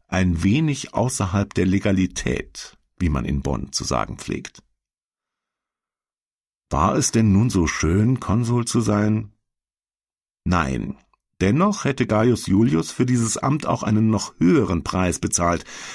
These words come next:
nicht weil er Konsul sein wollte, so seltsam das klingt, sondern weil er Konsul gewesen sein wollte.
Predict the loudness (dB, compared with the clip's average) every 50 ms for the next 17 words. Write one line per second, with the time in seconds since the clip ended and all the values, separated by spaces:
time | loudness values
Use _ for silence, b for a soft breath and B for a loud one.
0 | B B B 0 0 0 -2 -4 -4 -2 -2 0 0 0 -2 -2 -2 0 0 0
1 | 2 2 2 4 4 4 4 2 2 2 2 2 2 2 2 2 2 2 2 2
2 | 0 0 0 -4 _ _ _ _ _ _ _ _ -6 -2 0 0 2 0 0 0
3 | -2 -2 -2 0 0 0 -2 -2 -4 -2 0 0 0 -2 -6 B B B B B
4 | B B B -2 0 2 2 4 2 2 2 2 2 0 0 0 0 0 0 -2
5 | -2 -2 -2 -2 0 0 0 2 2 4 2 2 0 -2 0 2 2 2 4 4
6 | 4 4 4 4 4 2 2 2 2 0 0 0 0 0 0 0 0 0 -2 -2
7 | -2 -2 0 0 -2 -2 -4 -4 -6 -6 -10